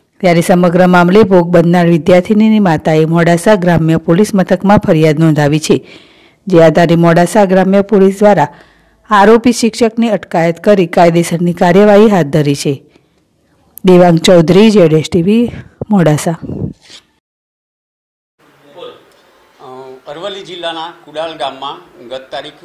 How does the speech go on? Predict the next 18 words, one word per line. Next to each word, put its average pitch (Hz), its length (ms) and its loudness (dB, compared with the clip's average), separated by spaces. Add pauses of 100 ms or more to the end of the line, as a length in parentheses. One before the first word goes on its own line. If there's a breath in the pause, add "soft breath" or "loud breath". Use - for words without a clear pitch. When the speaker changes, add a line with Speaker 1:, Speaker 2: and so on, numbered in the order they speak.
(280)
Speaker 2:
છવ્વીસમી 143 680 -20 (200)
ના 127 160 -20
રોજ, 143 240 -16 (720)
અ, 104 40 -20 (840)
સરકારી 151 440 -14
જે 139 180 -20
શાળા 131 360 -14
હતી - 160 -20
એના 127 220 -20
પ્રિન્સિપાલ, 127 600 -18 (800)
અ, 104 300 -18 (260)
કિરીટભાઈ, 131 680 -18 (260)
અ, 107 380 -20 (240)
જે 131 100 -20
ધોરણ 131 300 -20
આઠની 151 380 -16
એક 147 260 -20
વિદ્યાર્થિનીના 143 840 -18